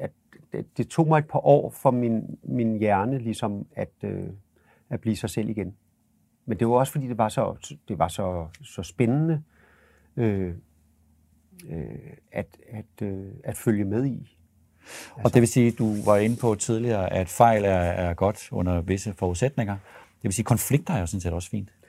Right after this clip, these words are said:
Speaker 1: Ja, altså jeg er selv, øh, skilsmissebarn og, øh, egentlig flasket op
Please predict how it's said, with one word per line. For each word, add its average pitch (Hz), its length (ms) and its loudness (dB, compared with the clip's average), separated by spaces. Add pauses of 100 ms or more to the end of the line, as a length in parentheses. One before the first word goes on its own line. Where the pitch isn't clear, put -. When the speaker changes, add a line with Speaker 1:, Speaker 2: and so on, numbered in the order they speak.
(800)
Speaker 1:
Ja, 170 200 8 (500)
altså 143 220 2
jeg 147 140 10
er 151 40 10
selv, 147 360 2
øh, 135 280 4
skilsmissebarn 143 880 4
og, 110 500 2
øh, 107 60 -4
egentlig 143 320 2
flasket 120 440 2
op 120 200 6